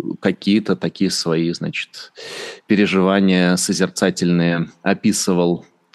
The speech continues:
в живом журнале. Так что нет, это, это довольно давно началось, а в две тысячи девятом году встретил, э, учителя, с которым захотел это продолжить, как-то углубить. Э, это американский такой,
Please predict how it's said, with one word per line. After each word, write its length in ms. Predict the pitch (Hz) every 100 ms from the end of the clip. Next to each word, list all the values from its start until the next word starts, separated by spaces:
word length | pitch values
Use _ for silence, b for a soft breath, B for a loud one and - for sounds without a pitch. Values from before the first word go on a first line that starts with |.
| B B B B _
в 540 | 87 78 87 85 85 78
живом 320 | 95 90 87
журнале. 500 | 95 101 92 73 71
Так 220 | - 90
что 180 | - 147
нет, 240 | 180 -
это, 520 | 123 143 143 143 131 117
это 220 | 165 156
довольно 320 | 143 156 151 143
давно 240 | 165 254
началось, 520 | 247 - 151 143 -
а 200 | 101 113
в 140 | 110 101
две 140 | 117
тысячи 300 | 123 147 -
девятом 500 | 113 127 165 127 104
году 360 | 92 95 101 95
встретил, 640 | - - 98 - 95 90 B B B -
э, 360 | 87 85 82 80 - - - -
учителя, 460 | - 202 214 220
с 80 | 196
которым 380 | - 147 143 135
захотел 480 | 117 - 117 123 117
это 140 | -
продолжить, 600 | 92 104 104 104 101 92 -
как-то 300 | 85 - 92
углубить. 640 | 87 95 85 92 87 -
Э, 40 | 85 82 80 80
это 260 | 80 85 80
американский 640 | 85 90 95 92 - 82
такой, 800 | 82 80 85 80 80 80 80